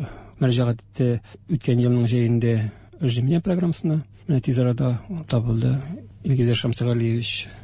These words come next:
хәзерге вакытта, менә, аралашалардыр алар. Илгизәр Шәмсегалиевның үзенә хәзер озаклама җитмеш яшь тулып килә.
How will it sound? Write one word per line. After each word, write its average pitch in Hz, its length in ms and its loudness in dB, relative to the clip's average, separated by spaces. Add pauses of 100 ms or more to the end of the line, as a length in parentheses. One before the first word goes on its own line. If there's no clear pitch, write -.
(160)
хәзерге 131 320 2
вакытта, 131 560 -2
менә, 120 320 2
аралашалардыр 120 680 2
алар. 127 320 -4
Илгизәр 139 480 2
Шәмсегалиевның 139 1300 0
үзенә 131 340 2
хәзер 156 320 0
озаклама 151 400 2
җитмеш - 640 -4
яшь 143 220 0
тулып 147 260 -4
килә. 147 280 -2